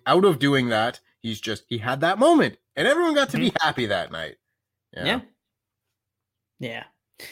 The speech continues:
Speaker 1: Yeah.
Speaker 2: Uh, we then got a replay of Edge and Reigns earlier in the night. Heyman's backstage, cuts a really nice promo on Edge, saying that he's gonna atone for his sins, uh,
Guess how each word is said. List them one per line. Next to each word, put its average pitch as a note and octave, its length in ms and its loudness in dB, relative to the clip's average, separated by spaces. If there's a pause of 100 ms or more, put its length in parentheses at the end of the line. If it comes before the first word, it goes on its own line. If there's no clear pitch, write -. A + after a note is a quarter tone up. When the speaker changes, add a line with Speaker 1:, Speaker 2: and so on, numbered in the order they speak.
(240)
Speaker 1:
Yeah. E3 220 2
Speaker 2:
Uh, E3 40 4
we F3+ 80 -2
then A#3 120 2
got G#3 120 4
a F#3+ 40 4
replay F3 420 2
of D3 100 -2
Edge D3 220 -2
and C#3+ 80 -4
Reigns C#3+ 280 -2
earlier C#3+ 300 0
in C#3+ 200 -6
the B2+ 60 -8
night. G3 440 -4 (160)
Heyman's A#3 400 -2
backstage, G#3+ 580 -2
cuts D#3 220 -8
a - 20 -6
really D#3+ 220 -4
nice D3+ 180 -4
promo D3 460 -2
on D3 240 -2
Edge, E3 280 0
saying D3 220 0
that B2 80 -6
he's C3+ 140 -8
gonna C#3 180 -4
atone D3 460 -4
for D3 240 -2
his D3 300 -4
sins, F#3 640 -2 (360)
uh, C#3 180 0